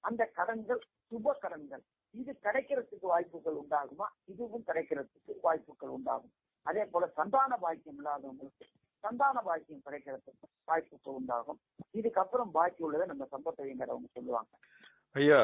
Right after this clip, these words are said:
Speaker 2: அற்புதமா, அஹ், அதாவது ஒரு ஒரு பார்வையையும் அற்புதமாக நம்மளுடைய வல்லுநர்கள் நல்லபடியாவே வந்து கருத்துக்களை சொல்லியிருக்கீங்க. இந்த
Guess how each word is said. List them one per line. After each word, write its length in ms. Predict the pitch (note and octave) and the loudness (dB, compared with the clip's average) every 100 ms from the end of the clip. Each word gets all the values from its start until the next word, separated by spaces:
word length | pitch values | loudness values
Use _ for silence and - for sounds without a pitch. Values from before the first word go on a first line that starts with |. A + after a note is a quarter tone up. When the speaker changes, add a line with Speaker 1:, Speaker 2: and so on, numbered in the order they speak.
| G2+ - | 8 4
Speaker 2:
அற்புதமா, 680 | G#2 B2+ - E3 D#3+ D#3 D#3 E3 E3 - _ | 2 2 0 2 4 6 6 6 4 -4 _
அஹ், 260 | G#2 G#2+ G#2+ | 2 6 8
அதாவது 360 | G#2+ C#3 D3 C3 A2+ G2+ A2+ | 10 8 8 6 6 4 2
ஒரு 200 | C#3 D#3+ | 0 2
ஒரு 240 | D#3 D3+ C#3 C3 - | 2 4 4 2 0
பார்வையையும் 760 | A#2+ C3+ E3 D#3 C#3+ C3+ D3 C3 | 4 6 6 4 0 0 0 2
அற்புதமாக 960 | A2 - - D#3 D3 C#3 C3+ C3+ D3+ | 2 2 0 2 2 4 4 6 2
நம்மளுடைய 400 | C3+ B2 A#2 A2 G#2 | 0 2 4 6 6
வல்லுநர்கள் 520 | G#2+ C3 B2 A2+ G#2 | 4 2 0 0 -2
நல்லபடியாவே 680 | G2 B2+ A#2+ A#2 A2+ A2 A#2+ | 0 2 2 4 6 6 6
வந்து 220 | G#2+ G#2 | 2 -2
கருத்துக்களை 460 | - G#2 G#2+ G#2+ F#2+ | -4 -4 -4 -4 -6
சொல்லியிருக்கீங்க. 560 | - F#2+ F#2 E2 D#2+ D2+ _ _ - - - _ _ - | -6 -6 -6 -8 -14 -18 _ _ -20 -20 -20 _ _ -2
இந்த 260 | C3 D#3 | 0 6